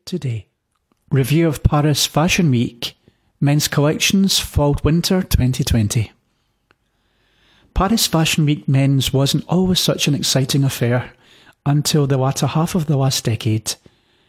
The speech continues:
Menswear shows in general were something of an afterthought,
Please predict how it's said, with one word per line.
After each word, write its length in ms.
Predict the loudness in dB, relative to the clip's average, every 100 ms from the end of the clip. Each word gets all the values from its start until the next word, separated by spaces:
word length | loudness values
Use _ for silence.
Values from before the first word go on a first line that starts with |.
| _ _ _ _
Menswear 320 | 0 0 0 0
shows 340 | 0 0 2
in 120 | 0
general 400 | 2 2 2 2
were 100 | 2
something 460 | 0 0 0 0 0
of 80 | 2
an 100 | 2
afterthought, 760 | 0 -2 -4 -2 -4 -4